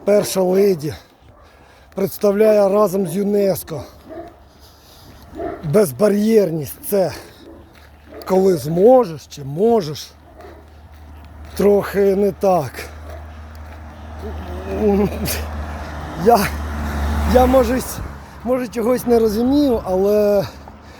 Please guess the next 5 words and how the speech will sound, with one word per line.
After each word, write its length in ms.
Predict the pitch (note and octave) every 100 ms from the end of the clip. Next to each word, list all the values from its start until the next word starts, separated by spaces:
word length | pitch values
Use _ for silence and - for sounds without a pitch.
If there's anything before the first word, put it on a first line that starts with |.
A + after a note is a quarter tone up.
| - F3
давайте 420 | G#3 G#3+ G3 G3+
розберемося, 720 | G3 F3 G#3 A3 A3 G3 F3
напишіть 440 | E3 E3+ E3 E3
в 40 | -
коментарях, 580 | F3+ F3+ E3+ F#3+ G3